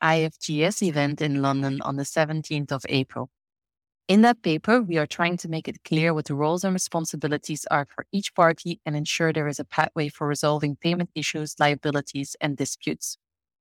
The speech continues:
This framework is the result of the many discussions we had with the industry participants.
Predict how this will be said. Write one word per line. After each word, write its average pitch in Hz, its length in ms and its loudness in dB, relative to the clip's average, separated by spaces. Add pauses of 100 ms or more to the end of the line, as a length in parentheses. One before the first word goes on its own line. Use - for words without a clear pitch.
(140)
This 214 220 2
framework 208 440 6
is 180 80 -6
the 165 80 -4
result 156 400 2
of - 120 -8
the 151 80 -2
many 156 260 2
discussions 180 580 -2
we 180 80 2
had 160 180 6
with 165 140 -8
the 156 100 -6
industry 156 440 -4 (100)
participants. - 720 -6